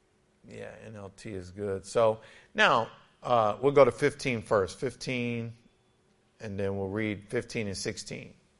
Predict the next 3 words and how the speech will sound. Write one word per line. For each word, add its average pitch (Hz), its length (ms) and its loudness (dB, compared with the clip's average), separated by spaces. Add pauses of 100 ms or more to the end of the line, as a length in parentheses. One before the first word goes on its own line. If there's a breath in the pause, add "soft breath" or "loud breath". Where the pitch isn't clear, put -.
(1400 soft breath)
Okay, 156 280 6
so, 139 480 8
um, 117 560 6